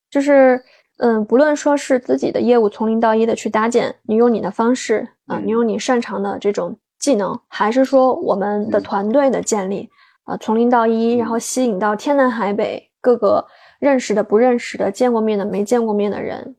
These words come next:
Speaker 1: 然后一起去做这样的一群，
Speaker 2: 嗯。
Speaker 1: 这个，一个事业，我觉得本身就很像一个创业。
Speaker 2: 像这个打拳啊，这些事情，您是什么个频率呢？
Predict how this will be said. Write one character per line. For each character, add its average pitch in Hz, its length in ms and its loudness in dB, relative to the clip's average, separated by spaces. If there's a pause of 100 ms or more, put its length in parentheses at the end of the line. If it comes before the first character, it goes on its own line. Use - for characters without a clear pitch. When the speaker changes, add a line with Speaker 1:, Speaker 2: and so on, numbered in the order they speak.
(100)
Speaker 1:
然 208 140 -10
后 220 80 -4
一 247 120 2
起 - 240 -10
去 208 340 -4
做 233 200 0
这 233 100 0
样 214 120 0
的 180 40 -6
一 202 80 -8
群， 208 300 -6
Speaker 2:
嗯。 220 120 -10 (120)
Speaker 1:
这 - 80 -6
个， - 120 -4
一 226 140 -8
个 233 120 -2
事 - 260 -4
业， 214 180 -2
我 208 120 -2
觉 233 80 -2
得 294 80 2
本 - 180 -4
身 247 160 -4
就 294 80 2
很 - 220 -12
像 269 180 0
一 220 60 -2
个 202 80 -8
创 - 200 -14
业。 - 80 -12
Speaker 2:
像 180 160 -2
这 151 120 -2
个 113 340 2
打 110 160 -4
拳 101 340 -8
啊， 156 120 -2
这 160 120 -8
些 139 140 -6
事 135 160 -8
情， 110 340 -10
您 110 460 -6
是 117 340 -4
什 101 140 -8
么 120 100 -4
个 175 80 -4
频 110 240 -8
率 117 140 -4
呢？ 98 100 -6